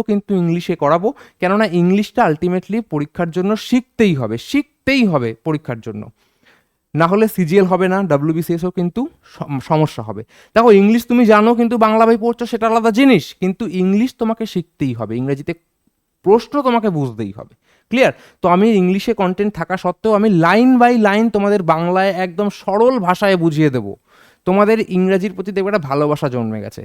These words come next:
আর ইংরাজিটা শেখানোর দায়িত্ব আমার, ক্লিয়ার? যদি ভয় পেয়ে থাকো, ভয় দূর করো, নাহলে কিন্তু কোনো পরীক্ষাতে পাস করা সম্ভব হবে না, বড় বড় যে পরীক্ষাগুলো রয়েছে। ইংলিশ শিখতেই হবে, তার জন্য আমি সমস্ত একদম লুসিড ল্যাঙ্গুয়েজে, লুসিড ইংলিশে কিন্তু করিয়েছি, আর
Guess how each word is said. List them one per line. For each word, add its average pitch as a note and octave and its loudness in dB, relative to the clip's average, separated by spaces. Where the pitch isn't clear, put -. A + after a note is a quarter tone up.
আর C#3+ -2
ইংরাজিটা F3 0
শেখানোর D#3 -6
দায়িত্ব C3 -6
আমার, A2+ -6
ক্লিয়ার? E3+ 2
যদি D3 -2
ভয় D#3 0
পেয়ে G3+ -2
থাকো, G3 -4
ভয় D#3+ 0
দূর D#3+ -2
করো, G3+ 0
নাহলে D#3+ 2
কিন্তু E3+ -6
কোনো D3 -6
পরীক্ষাতে D#3+ -6
পাস D3 -2
করা C#3 -2
সম্ভব A#2+ -6
হবে C3+ 2
না, E3+ 0
বড় C#3+ 2
বড় C#3+ 0
যে C#3 0
পরীক্ষাগুলো A#2+ -6
রয়েছে। G#2 -10
ইংলিশ E3 -2
শিখতেই C#3 -6
হবে, G#2 -6
তার D3 0
জন্য E3 -2
আমি F3 0
সমস্ত A#3+ 0
একদম D#3+ -2
লুসিড G3 -2
ল্যাঙ্গুয়েজে, F#3 0
লুসিড F3+ -4
ইংলিশে E3 -6
কিন্তু E3+ -8
করিয়েছি, E3 -4
আর G3 -2